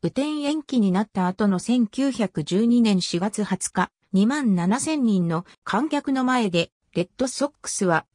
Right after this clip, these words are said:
ニューヨークハイランダーズを延長戦の末に下した。当時は、ボストンにメジャーリーグ球団がもう一つあった。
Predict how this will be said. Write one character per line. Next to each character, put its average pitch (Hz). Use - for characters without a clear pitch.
ニ 180
ュ 254
ー -
ヨ 294
ー -
ク -
ハ 185
イ 240
ラ 254
ン 240
ダ 247
ー 233
ズ 214
を 202
延 226
長 269
戦 269
の 262
末 269
に 202
下 170
し -
た。 147
当 302
時 202
は、 170
ボ 240
ス -
ト 254
ン 196
に 170
メ 160
ジ 202
ャ 277
ー 269
リ 269
ー -
グ 262
球 294
団 202
が 165
も 165
う 277
一 -
つ 175
あ 165
っ -
た。 139